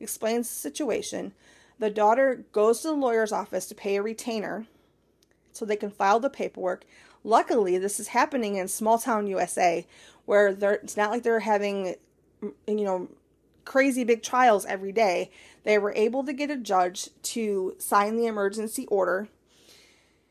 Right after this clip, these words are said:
and, um, they were going to bring the,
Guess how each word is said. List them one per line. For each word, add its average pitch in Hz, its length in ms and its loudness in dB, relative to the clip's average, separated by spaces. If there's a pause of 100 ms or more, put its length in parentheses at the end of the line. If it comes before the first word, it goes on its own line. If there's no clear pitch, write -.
(360)
and, 208 540 0 (540)
um, 190 420 2
they 220 140 4
were 220 120 4
going 220 300 2
to 233 120 -6
bring 233 600 0 (460)
the, 233 180 2